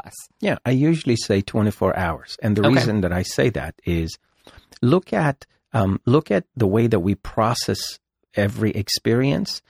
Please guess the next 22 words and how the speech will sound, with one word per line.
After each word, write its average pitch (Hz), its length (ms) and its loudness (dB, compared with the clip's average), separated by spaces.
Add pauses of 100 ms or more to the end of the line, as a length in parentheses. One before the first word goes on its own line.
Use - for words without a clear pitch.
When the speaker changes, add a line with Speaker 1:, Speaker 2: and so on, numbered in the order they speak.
(180)
Speaker 2:
Think 151 240 2
of 147 80 -2
it 95 140 0
as 92 160 -2
the 95 80 0
way 104 180 2
that 98 240 -2
m-, 87 140 -4 (140)
process 104 600 -2
and 90 220 -2
metabolize 92 800 -2
the 92 60 -6 (120)
food 104 260 2
that 90 180 -4
we 90 100 -4
eat, - 380 -10 (220)
right? 90 320 0
Speaker 1:
Mm-hmm. 107 320 -6
Speaker 2:
So 117 220 0 (120)
something 160 380 2
comes 113 380 0
at, 73 180 -4